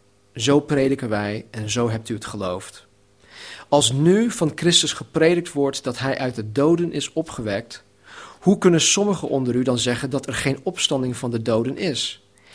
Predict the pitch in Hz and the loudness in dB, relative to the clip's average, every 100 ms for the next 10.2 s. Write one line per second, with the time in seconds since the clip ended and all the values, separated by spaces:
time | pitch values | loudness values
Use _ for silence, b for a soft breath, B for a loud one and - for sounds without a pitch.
0 | B B B - - 202 190 175 165 180 | B B B -4 4 4 4 2 2 2
1 | 180 - 160 151 - 143 127 120 120 - | 0 0 2 2 0 0 2 2 2 0
2 | 123 170 - - - _ _ _ _ _ | -2 -2 -2 -4 -12 _ _ _ _ _
3 | _ - 143 131 - - 180 - - 123 | _ 0 2 2 0 0 0 0 -4 -6
4 | 117 127 - - - 104 98 - - _ | -6 -8 -10 -12 -8 -8 -8 -12 -20 _
5 | _ B B B B 143 135 - 220 - | _ B B B B 2 2 2 4 4
6 | 147 170 214 220 - - 156 - 214 - | 2 0 0 -4 -4 -4 -2 0 -2 -4
7 | 143 117 147 - - _ _ _ 139 143 | -2 0 -2 -8 -20 _ _ _ 2 2
8 | 139 - 170 165 147 139 - 180 196 196 | 2 2 2 4 0 0 -2 2 2 2
9 | 180 160 131 156 147 - 165 135 110 107 | -2 0 2 2 2 0 -2 0 -2 -2
10 | - | -6